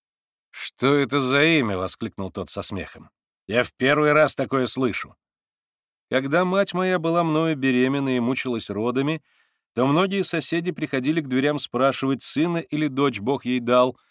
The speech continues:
Им отвечали: "Шинды Герурсес, скоро узнаете".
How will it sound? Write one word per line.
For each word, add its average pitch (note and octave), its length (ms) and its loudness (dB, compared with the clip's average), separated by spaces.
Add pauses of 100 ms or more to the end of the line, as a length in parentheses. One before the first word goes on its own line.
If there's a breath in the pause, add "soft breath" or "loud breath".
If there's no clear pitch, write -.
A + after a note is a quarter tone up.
(160)
Им A2+ 180 -2
отвечали: B2+ 720 4 (240 soft breath)
"Шинды C#3+ 800 2
Герурсес, B2+ 1080 0
скоро A#2+ 360 -2
узнаете". A#2+ 600 -2